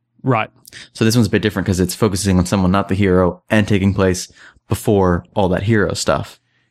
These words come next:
Speaker 1: Yeah, they really do like the, like, the origin story T V shows, don't they?
Speaker 2: Yeah.
Speaker 1: Like, you know, having a, having a show that's, uh, that's set before everything, 'cause that, that's it. Yeah, you're, you're right. That is exactly what,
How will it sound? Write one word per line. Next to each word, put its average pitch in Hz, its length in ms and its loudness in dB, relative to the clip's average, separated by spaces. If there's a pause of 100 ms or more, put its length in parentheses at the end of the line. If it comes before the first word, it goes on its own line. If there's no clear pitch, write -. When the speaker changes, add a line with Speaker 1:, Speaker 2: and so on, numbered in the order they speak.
Speaker 1:
Yeah, 190 100 2
they 190 120 4
really 233 220 2
do 170 160 2
like 151 280 0
the, 135 100 -2
like, 123 140 -2
the - 100 -6
origin 139 400 0
story 110 400 -2
T 120 200 -4
V 120 180 0
shows, 98 280 -2
don't 123 200 -2
they? 151 140 4
Speaker 2:
Yeah. 95 180 0 (640)
Speaker 1:
Like, 123 260 -6 (200)
you 127 140 -2
know, 110 60 -2
having 117 300 -2
a, 107 160 -4
having 120 300 -2
a 113 40 0
show 117 380 0
that's, - 400 -8
uh, 104 300 -4
that's 110 200 -4
set - 340 -6
before 117 420 -2
everything, 104 280 -6
'cause - 120 -12
that, 120 220 -2
that's 131 220 -4
it. 117 100 -8
Yeah, 127 200 -2
you're, 101 320 -4
you're 110 160 0
right. 110 220 -2
That 107 120 -2
is 107 120 -4
exactly 110 400 -4
what, 101 220 -2